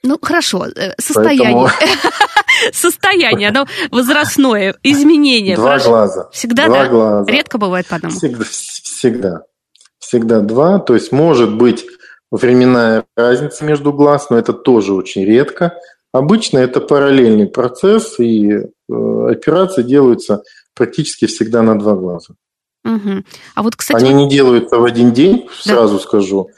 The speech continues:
Speaker 2: потому что многие боятся, как в один день два глаза. Ни в коем случае не делается в один день. Мы делаем эти операции с интервалом два, пять, семь дней.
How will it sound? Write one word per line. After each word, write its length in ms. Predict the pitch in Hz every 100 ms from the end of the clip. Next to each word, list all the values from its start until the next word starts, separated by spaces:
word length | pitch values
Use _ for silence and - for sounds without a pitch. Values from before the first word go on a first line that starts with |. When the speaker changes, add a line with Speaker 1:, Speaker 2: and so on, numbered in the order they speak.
| _
Speaker 2:
потому 160 | _ 107
что 120 | -
многие 320 | 123 131 123
боятся, 480 | 107 117 120 113 98
как 320 | 92 151 151
в 40 | 117
один 280 | 107 110 104
день 240 | 135 120
два 160 | 110 110
глаза. 340 | 107 92 87
Ни 120 | 110
в 80 | 123
коем 240 | - 165 147
случае 440 | - 113 - 107
не 40 | 104
делается 420 | 110 104 - 107
в 40 |
один 260 | 110 123 131
день. 300 | 156 196 214 _ _ _ _ _ 131
Мы 140 | 160
делаем 400 | 143 135 127 117
эти 180 | 113 120
операции 560 | 123 123 156 185 185
с 100 | 123 139
интервалом 640 | 123 139 135 120 110 107
два, 280 | 117 160 175
пять, 360 | 165 143 151 -
семь 420 | - 139 131 113
дней. 320 | 98 92 87